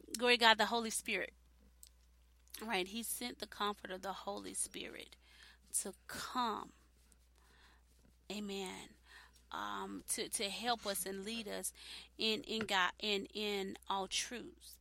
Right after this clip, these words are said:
Amen. In all truths. And so he sent him to lead and guide us in all truth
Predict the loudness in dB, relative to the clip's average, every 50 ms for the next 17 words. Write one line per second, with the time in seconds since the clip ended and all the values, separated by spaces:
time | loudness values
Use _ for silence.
0 | -12 -10 -8 -6 -6 -6 -6 -8 -12 -14 _ -20 -20 -20 -20 -20 -20 -20 -20 -20
1 | -20 -20 -20 -20 -20 -20 -20 -18 -6 0 0 0 0 0 -2 2 4 4 6 4
2 | 2 2 2 2 4 4 2 0 0 -2 -4 -8 -8 -8 -8 -8 -8 -4 -2 2
3 | 2 2 4 4 4 4 4 4 2 0 -2 -4 -6 -8 -4 -2 -2 0 0 -2
4 | 0 0 0 0 0 0 0 -2 -2 -4 -4 -6 -6 -6 -4 -4 -4 -2 -2 -4
5 | -4 -4 -2 0 2 2 2 2 0 -2 -4 -4 -6 -6 -6 -4 -2 -2 -2 -2
6 | -4 -6 -8 -6 -6 -8 -10